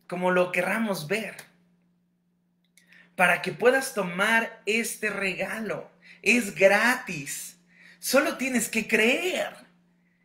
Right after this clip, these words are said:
Mi invitación para ti hoy es que tomes esa oportunidad. Mientras Dios sigue hablando, mientras tiene algo que decirnos, hagamos caso.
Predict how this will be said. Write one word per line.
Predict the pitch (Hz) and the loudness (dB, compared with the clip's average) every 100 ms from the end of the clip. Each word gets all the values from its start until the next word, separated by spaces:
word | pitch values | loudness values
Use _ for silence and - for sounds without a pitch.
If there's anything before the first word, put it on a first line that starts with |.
| _ _ _ | _ _ _
Mi | 190 | -2
invitación | 208 220 - 190 - 254 320 - | 0 -2 -2 -2 -2 -2 -2 -2
para | 294 220 - - | -2 -2 -4 -8
ti | 226 208 - | -8 -8 -8
hoy | 175 220 202 143 131 - - _ _ - - _ | -4 -2 0 -4 -8 -18 -20 _ _ -20 -20 _
es | 214 214 | -4 -2
que | 233 | -6
tomes | 233 226 220 - | -4 -2 -2 -4
esa | 214 226 | -6 -8
oportunidad. | 226 180 180 165 156 147 139 - 147 151 _ _ _ _ _ _ _ _ _ _ _ - - - | -10 -10 -12 -12 -8 -6 -6 -6 -8 -14 _ _ _ _ _ _ _ _ _ _ _ -20 -20 -8
Mientras | 175 175 170 165 147 | -4 -2 0 -2 -2
Dios | 185 254 277 | 4 4 4
sigue | - 262 254 262 | 0 -4 2 2
hablando, | 233 170 170 175 214 240 - _ _ _ - | 4 2 0 -2 -4 -6 -10 _ _ _ -6
mientras | 180 196 185 175 - | 0 0 0 -4 -4
tiene | 233 240 226 | -2 2 4
algo | 233 233 - | 4 2 -4
que | - 233 | 0 0
decirnos, | 233 - - 202 196 233 233 233 285 294 - _ - - - - | 0 -4 -6 -6 -2 0 2 0 0 -4 -12 _ -20 -20 -16 -2
hagamos | 202 233 254 262 247 - - - | 2 4 2 2 0 -2 -4 0
caso. | 294 294 269 - 247 220 196 - | 0 0 -2 -2 -2 -4 -6 -10